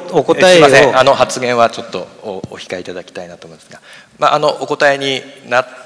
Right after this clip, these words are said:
Speaker 2: ならなくてもですね、あの、一応、お、まあ、ちょっと回答がずれたということでご了承いただきまして、えー、続けさせていただきたいと思います。えー、はい、それでは先に上がったのは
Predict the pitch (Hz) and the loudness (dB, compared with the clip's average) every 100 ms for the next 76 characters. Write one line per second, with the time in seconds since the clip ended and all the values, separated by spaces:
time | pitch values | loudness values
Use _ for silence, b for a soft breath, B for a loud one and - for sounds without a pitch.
0 | - 120 139 139 - 120 104 90 - 101 | -4 0 2 2 -2 -4 -4 -6 -8 -4
1 | 101 - 107 110 107 120 113 110 120 - | -4 -4 -6 -6 -6 -2 0 0 -2 -12
2 | - - 110 107 107 104 110 101 90 - | -20 -6 -2 0 0 0 2 2 -2 -10
3 | B B B - 123 - 87 - - 123 | B B B -12 -6 -2 -2 -6 -6 -2
4 | 113 120 113 107 110 104 95 90 90 - | -2 -2 -2 -2 -2 -2 -4 -6 -14 -14
5 | 90 85 87 92 90 101 95 92 98 95 | -14 -14 -12 -12 -12 -12 -12 -12 -12 -12
6 | 98 - 90 - B B B - 98 92 | -12 -10 -14 -14 B B B -8 -6 -6
7 | 92 87 87 90 - 104 101 98 98 95 | -6 -8 -10 -12 -12 -10 -10 -12 -14 -12
8 | 95 - 95 95 90 95 - - B B | -12 -12 -14 -14 -16 -16 -18 -18 B B
9 | B B B B 117 117 113 110 104 135 | B B B B -6 -4 -4 -6 -2 -2
10 | 127 - - 131 110 - - - 120 - | -2 -6 -6 -2 -2 -4 -14 -10 -10 -10
11 | - 139 135 135 135 131 127 131 127 113 | -16 -12 -12 -12 -12 -10 -10 -8 -10 -8
12 | 95 92 | -8 -10